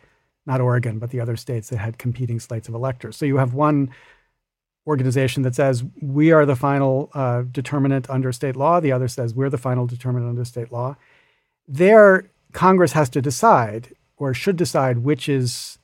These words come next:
which is right and which is wrong. And as you put it, the conscientious legislature, legislator should look at state law and figure out which one is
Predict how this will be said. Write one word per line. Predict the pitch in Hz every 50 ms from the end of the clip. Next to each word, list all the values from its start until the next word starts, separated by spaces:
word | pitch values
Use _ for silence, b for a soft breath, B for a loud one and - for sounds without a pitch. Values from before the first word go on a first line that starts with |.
| _ _ _ _ _ _ _ _ -
which | 143 147 131 -
is | 143 120 127
right | 147 139 139 135 127
and | 131 131 123
which | 123 -
is | 131 117 113
wrong. | 131 135 127 107 90 101 113 127 123 _ _ _ _ _ _ _ _ _ -
And | 127 123 127
as | 131 120 143
you | 131
put | 123 - 180 151
it, | 139 123
the | 131
conscientious | 120 - - 143 131 - 147 135 127 - 120 135
legislature, | 135 131 123 131 120 - 135 127 123 123 - 127 123 120 123 123 - _ _ _ _ _
legislator | - 139 135 131 123 - 147 131 123 120 123 127 120 117 127 127
should | - - 147 135 120 120 123 - _ _ _ _ _ _ _ _ _ -
look | 143 143 127 -
at | 127 123
state | - - 139 131
law | 131 123 120 120 127
and | 139 143 123
figure | - 135 127 127
out | 127 131 123 123
which | 135 131 139 131 131 - - - - - -
one | 139 123 127 135 139 139 139
is | 135 135 131 135 127